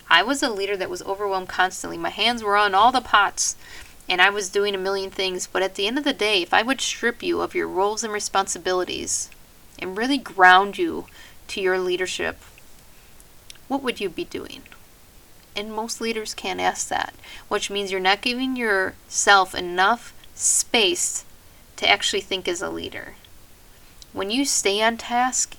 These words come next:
you take control of your day. When you stay on task, you are doing every action with intent for a better outcome.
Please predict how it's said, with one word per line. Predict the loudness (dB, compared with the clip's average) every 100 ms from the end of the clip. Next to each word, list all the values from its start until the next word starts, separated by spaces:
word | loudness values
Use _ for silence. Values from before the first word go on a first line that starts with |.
| -12
you | -10
take | -4 -4 -4
control | -10 -6 -4
of | -4 -8
your | -10
day. | -10
When | -8 -8
you | -8 -6
stay | -6 -6 -2
on | -2 -4
task, | -2 0 0 -4 -6
you | -8 -4
are | -4
doing | -2 -2 -2 -4
every | -2 -2 -2
action | 2 0 0 -8 -6
with | -8 -8
intent | -12 -12 -4 -4 -4
for | -6 -6
a |
better | -4 -8 -6
outcome. | -4 -6 -6 -12 -14